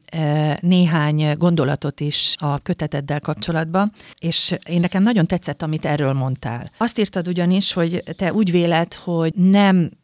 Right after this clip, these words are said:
ülni kell és várni, hogy majd megtaláljanak téged az olvasók. Nem így írtad le, ennél sokkal választékosabban. Én most csak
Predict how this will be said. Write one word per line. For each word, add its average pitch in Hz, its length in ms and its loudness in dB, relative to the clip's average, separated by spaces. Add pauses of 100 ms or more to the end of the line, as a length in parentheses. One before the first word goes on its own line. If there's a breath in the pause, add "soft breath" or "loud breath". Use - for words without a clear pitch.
(240)
ülni 175 220 2
kell 156 320 0
és 151 360 2
várni, 156 400 0
hogy 147 200 -2
majd 143 300 -2
megtaláljanak 143 720 -4
téged 139 480 -8
az 131 120 -12
olvasók. 147 520 -4
Nem 185 220 2
így 160 160 2
írtad 151 320 0
le, 143 100 0
ennél 135 360 -2
sokkal - 500 -4
választékosabban. 147 840 -2
Én 160 160 -2
most 151 200 -4
csak - 160 -6